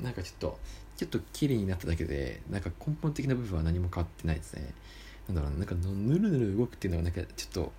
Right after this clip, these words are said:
あれなんですね。ちょっとなんか、変えさせたいなって思ってるんですよ。うん。例えば、例えば、例えばなんだろうな。例えば、例えば、例えば、例えば、えー、例えば、例え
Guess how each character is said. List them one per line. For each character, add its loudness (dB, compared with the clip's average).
あ 0
れ 0
な 2
ん 2
で 0
す -10
ね。 -4
ち -12
ょ -
っ -18
と -6
な 0
ん 0
か、 -6
変 2
え 0
さ -8
せ -10
た 6
い 6
な 4
っ -2
て -4
思 4
っ 0
て -4
る 2
ん 0
で -4
す -8
よ。 -8
う -4
ん。 2
例 6
え 6
ば、 -2
例 0
え 0
ば、 -10
例 -2
え -2
ば 4
な 6
ん 4
だ 4
ろ 2
う -2
な。 -4
例 2
え 4
ば、 2
例 2
え 4
ば、 0
例 -8
え -4
ば、 -10
例 6
え 6
ば、 0
え 4
ー、 -2
例 4
え 0
ば、 -2
例 -2
え -8